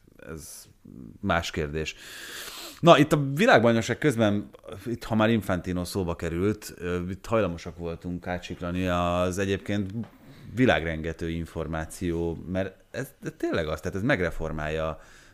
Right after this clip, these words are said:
megreformálhatja a focit, meg, ö, meg, meg új fókuszpontokat, ö,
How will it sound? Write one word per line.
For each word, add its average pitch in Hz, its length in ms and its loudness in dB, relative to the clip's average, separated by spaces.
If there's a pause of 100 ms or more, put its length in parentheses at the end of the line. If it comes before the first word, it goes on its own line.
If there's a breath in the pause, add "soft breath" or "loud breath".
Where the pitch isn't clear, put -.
megreformálhatja 87 1040 0
a 73 40 -4
focit, 90 480 -6
meg, 87 220 -4
ö, 82 320 -2
meg, 85 340 -4
meg 90 180 -8
új 90 280 -2 (200)
fókuszpontokat, - 1080 -6
ö, 87 340 0